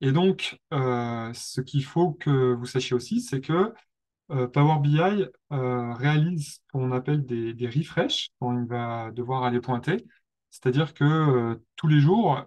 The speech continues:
euh, on a la possibilité dans, dans l'offre qui est faite par Power B I de, d'exécuter quarante-huit refreshs par jour. Donc nous, l'option qu'on a pris pour, euh, pour que ce soit, euh, le plus fréquent possible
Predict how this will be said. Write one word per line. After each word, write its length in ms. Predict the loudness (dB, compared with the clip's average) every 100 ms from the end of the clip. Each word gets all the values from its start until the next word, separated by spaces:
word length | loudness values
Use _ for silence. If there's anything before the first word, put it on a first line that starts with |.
| -6
euh, 520 | -4 -4 -6 -8 -8
on 180 | -2 0
a 60 | 2
la 100 | 2
possibilité 720 | 0 -4 -2 -2 0 -2 0
dans, 400 | -2 -2 -6 -8
dans 180 | -6 -2
l'offre 220 | -2 -4
qui 100 | -4
est 80 | -2
faite 260 | -4 -8
par 160 | -10 -8
Power 240 | -6 -6
B 80 | -2
I 200 | 0 0
de, 220 | 0 -2
d'exécuter 600 | -2 -2 -2 -4 -6 -8 -4
quarante-huit 540 | -4 -2 -4 -4 -2
refreshs 460 | -4 -4 -8 -8 _ _ _ _ _
par 180 | -4 0
jour. 180 | 2 0 -2 _ _ _ _ _ _ _ _ -2
Donc 160 | -2 2
nous, 100 | 4
l'option 340 | 4 2 -2
qu'on 120 | 0 2
a 100 | 0
pris 220 | -2 -6
pour, 320 | -4 -2 -2
euh, 140 | -4 -8 -18 _ _ _
pour 140 | -8 -6
que 40 |
ce 100 | -4
soit, 380 | -4 0 0 0
euh, 240 | -2 -6
le 120 | -6 -4
plus 180 | -2
fréquent 680 | -2 -2 -2 0 0 2 0 -2 -2
possible 540 | -2 0 -2 -2 -2